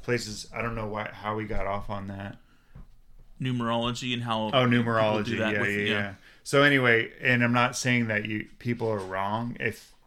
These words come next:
Speaker 1: you know, people can believe whatever.
Speaker 2: That's not a right theory,
Speaker 1: I just don't
Speaker 2: by
Speaker 1: know.
Speaker 2: the way, but go ahead.
Speaker 1: I don't know what the W W W.
Speaker 2: Yeah, that's not correct.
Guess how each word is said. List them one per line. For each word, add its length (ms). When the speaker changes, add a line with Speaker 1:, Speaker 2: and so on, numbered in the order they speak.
Speaker 1:
you 120
know, 80
people 260
can 220
believe 280
whatever. 320
Speaker 2:
That's 300
not 320
a 60
right 400
theory, 240
Speaker 1:
I 20
just 160
don't 140
Speaker 2:
by 80
Speaker 1:
know. 80
Speaker 2:
the 80
way, 260
but 140
go 100
ahead. 220
Speaker 1:
I 100
don't 140
know 200
what 160
the 100
W 260
W 300
W. 340
Speaker 2:
Yeah, 200
that's 120
not 200
correct. 340